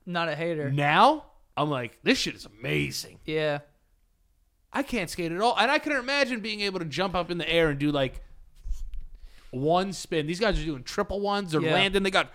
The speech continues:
Speaker 2: fucking fire outfits on.
Speaker 1: Those dudes are, are fucking athletes. Like the male figure skaters.
Speaker 2: What?
Speaker 1: Skater-
Speaker 2: And the females, too. And they get those fucking cool teddy bears and flowers at the end of the sh-, uh, their, of their run.
Speaker 1: Yeah.
Speaker 2: Is that
Speaker 1: No.
Speaker 2: what it is?
Speaker 1: I don't, yeah.
Speaker 2: Of their
Speaker 1: Uh,
Speaker 2: heat?
Speaker 1: heat?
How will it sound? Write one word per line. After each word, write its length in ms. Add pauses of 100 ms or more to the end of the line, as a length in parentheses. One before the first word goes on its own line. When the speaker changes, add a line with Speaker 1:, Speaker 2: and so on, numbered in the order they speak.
(180)
Speaker 2:
fucking 320
fire 440
outfits 520
on. 280
Speaker 1:
Those 220
dudes 260
are, 280
are 200
fucking 400
athletes. 520
Like 100
the 120
male 220
figure 280
skaters. 420
Speaker 2:
What? 320
Speaker 1:
Skater- 160
Speaker 2:
And 100
the 80
females, 440
too. 80
And 160
they 60
get 120
those 220
fucking 320
cool 280
teddy 280
bears 320
and 100
flowers 520
at 100
the 120
end 180
of 80
the 40
sh-, 160
uh, 300
their, 200
of 140
their 160
run. 460
Speaker 1:
Yeah. 400 (240)
Speaker 2:
Is 100
that 60
Speaker 1:
No. 100
Speaker 2:
what 160
it 40
is? 140 (360)
Speaker 1:
I 200
don't, 160
yeah. 280
Speaker 2:
Of 80
their 120
Speaker 1:
Uh, 80
Speaker 2:
heat? 100
Speaker 1:
heat? 440